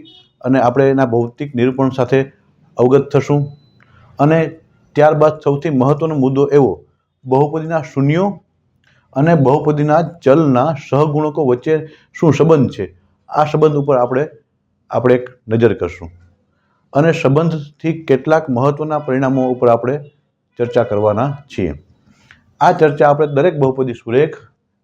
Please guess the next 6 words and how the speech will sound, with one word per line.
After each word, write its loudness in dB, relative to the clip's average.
દ્વિઘાત 2
અને 0
ત્રિઘાત -2
દરેક 0
બહુપદી -2
માટે -2